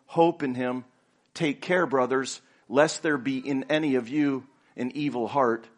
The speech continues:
Chapter four, verse one says it this way, "Let us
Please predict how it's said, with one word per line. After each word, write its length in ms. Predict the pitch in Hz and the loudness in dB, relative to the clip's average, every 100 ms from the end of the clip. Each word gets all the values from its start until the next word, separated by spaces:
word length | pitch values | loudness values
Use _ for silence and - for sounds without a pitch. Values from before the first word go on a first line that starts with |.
| _ _ _ _ _ | _ _ _ _ _
Chapter 340 | - 143 139 | 0 2 0
four, 320 | 123 151 151 | -6 2 2
verse 240 | 131 131 123 | 4 0 -2
one 220 | 135 135 | -2 -2
says 240 | 135 123 | -2 -2
it 100 | 117 | -2
this 240 | 101 147 - | -6 -6 -2
way, 300 | 113 110 107 _ _ | 0 0 -4 _ _
"Let 260 | - 123 156 | -2 0 2
us 220 | 131 - | 0 -2